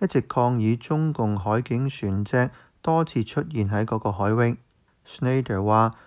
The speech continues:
中共係地區安全嘅頭號挑戰，並且話美國正在向日本提供監視信息同其他資質，比如偵察能力、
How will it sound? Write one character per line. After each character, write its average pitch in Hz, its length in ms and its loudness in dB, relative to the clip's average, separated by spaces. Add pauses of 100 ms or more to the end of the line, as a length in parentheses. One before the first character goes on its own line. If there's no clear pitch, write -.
(140)
中 180 280 0
共 117 280 0
係 107 280 2 (280)
地 113 240 2
區 165 380 0
安 160 240 0
全 95 320 -4
嘅 113 300 0
頭 92 220 -4
號 104 160 0
挑 139 240 -2
戰， 131 380 -2 (380)
並 117 200 0
且 127 200 0
話 120 300 2 (240)
美 120 160 2
國 143 240 2
正 139 200 -2
在 120 160 -2
向 127 240 -2
日 113 200 -2
本 139 200 -2
提 95 280 -4
供 165 320 0
監 160 280 0
視 107 220 -2
信 113 320 -2
息 147 260 -2 (300)
同 104 220 -2
其 101 180 -2
他 131 160 0
資 131 260 -4
質， 104 300 -2 (420)
比 123 280 0
如 107 240 4 (340)
偵 147 220 -2
察 123 140 0
能 95 300 -2
力、 117 200 2